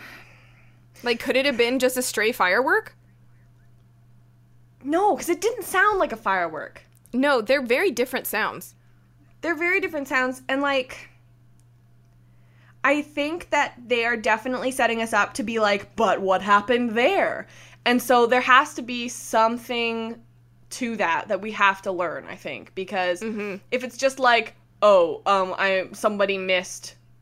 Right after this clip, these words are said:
Speaker 2: <laughs> something," or whatever, or, like, hunting or whatever, you know, then it's like, that's gonna be sucky and it's not gonna pay off at all. So
Speaker 1: Yeah.
Speaker 2: I have no idea, uh, but I hope that we get told.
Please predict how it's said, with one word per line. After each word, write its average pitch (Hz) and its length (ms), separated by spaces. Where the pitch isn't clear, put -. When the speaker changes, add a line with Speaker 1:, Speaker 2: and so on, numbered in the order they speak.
Speaker 2:
<laughs> 196 460
something," 170 580
or - 80
whatever, 170 380
or, 240 120
like, 220 200
hunting 220 600
or 202 100
whatever, 165 360
you 220 160
know, 226 300
then 240 220
it's 233 140
like, 214 240
that's 208 180
gonna 220 160
be 190 180
sucky 175 500
and 170 60
it's 190 100
not 175 80
gonna 175 140
pay 170 160
off 156 140
at 147 60
all. 151 260
So 208 400
Speaker 1:
Yeah. 180 100
Speaker 2:
I 220 400
have 214 240
no 202 180
idea, 190 460
uh, 190 360
but 185 180
I 180 80
hope 196 360
that 156 320
we 170 140
get - 140
told. - 280